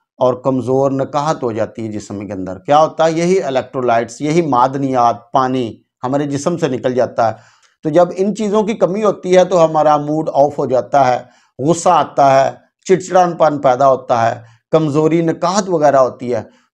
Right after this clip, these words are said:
तो इस सूरत में तरबूज का इस्तेमाल कुदरती तौर पे हमें एनर्जेटिक करता है, पानी की कमी को दूर करता है, और जो कीमती मादनियात हैं उनकी कमी को भी पूरा कर देता है हमारे जिस्म से। लिहाजा गर्मियों में इसका इस्तेमाल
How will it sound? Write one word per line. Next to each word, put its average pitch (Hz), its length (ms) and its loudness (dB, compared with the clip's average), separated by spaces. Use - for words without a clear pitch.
तो 160 100 -2
इस 208 260 0
सूरत 160 380 2
में 139 320 -4
तरबूज 160 500 -2
का 160 160 2
इस्तेमाल 123 840 0
कुदरती 165 500 -2
तौर 127 300 2
पे 135 180 -4
हमें 120 260 -4
एनर्जेटिक 113 720 -4
करता 147 340 2
है, 143 180 4
पानी 120 340 -4
की 110 140 -8
कमी 147 260 -2
को 170 100 -2
दूर 151 220 -2
करता 143 380 2
है, 131 200 0
और 131 140 0
जो 143 120 0
कीमती 190 500 -2
मादनियात 135 720 2
हैं 123 160 -2
उनकी 180 280 -4
कमी 123 260 0
को 117 100 -10
भी 120 140 -4
पूरा 113 280 -2
कर 107 160 -2
देता 107 260 -4
है 104 60 -2
हमारे 98 260 -8
जिस्म 101 300 -12
से। 95 180 -12
लिहाजा 123 360 2
गर्मियों 175 500 2
में 151 320 -6
इसका 135 340 -4
इस्तेमाल 120 720 0